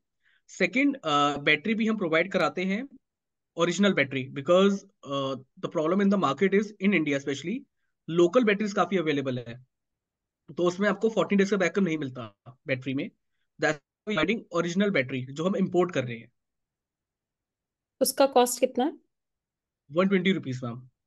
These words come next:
Speaker 2: ओके।
Speaker 1: हाँ।
Speaker 2: ओके। और आपके एडहेसिव पैचेस का कॉस्ट कितना है?
Speaker 1: सेवेंटी फ़ाइव।
Speaker 2: ओके।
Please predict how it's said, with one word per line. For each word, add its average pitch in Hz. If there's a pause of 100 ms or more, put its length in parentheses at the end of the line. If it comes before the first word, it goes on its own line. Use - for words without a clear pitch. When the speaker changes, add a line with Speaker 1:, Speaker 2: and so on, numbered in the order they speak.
(840)
Speaker 2:
ओके। 202 (1000)
Speaker 1:
हाँ। 120 (300)
Speaker 2:
ओके। 190 (600)
और 214
आपके 214
एडहेसिव 226
पैचेस 247
का 247
कॉस्ट 233
कितना 247
है? 320 (840)
Speaker 1:
सेवेंटी 160
फ़ाइव। 123 (2000)
Speaker 2:
ओके। -